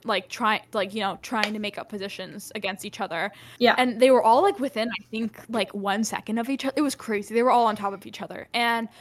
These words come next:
Speaker 1: basically, you know, Carlos obviously is, like, the gazelle being chased by the lions, and so he was trying to, his best to, um, you know, make up as, like, get his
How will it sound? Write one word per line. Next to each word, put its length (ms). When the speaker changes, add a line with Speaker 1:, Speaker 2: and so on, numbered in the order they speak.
Speaker 1:
basically, 720
you 100
know, 180
Carlos 460
obviously 540
is, 160
like, 220
the 100
gazelle 380
being 160
chased 260
by 140
the 80
lions, 580
and 440
so 360
he 180
was 180
trying 480
to, 220
his 220
best 560
to, 500
um, 480
you 100
know, 240
make 360
up 240
as, 160
like, 300
get 260
his 220